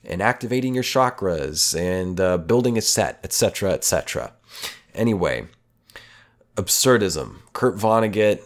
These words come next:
he deals a lot with absurdism in his books. Um,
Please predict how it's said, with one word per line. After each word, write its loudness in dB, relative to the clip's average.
he 0
deals 0
a -2
lot 2
with -2
absurdism 0
in -6
his -6
books. -2
Um, -4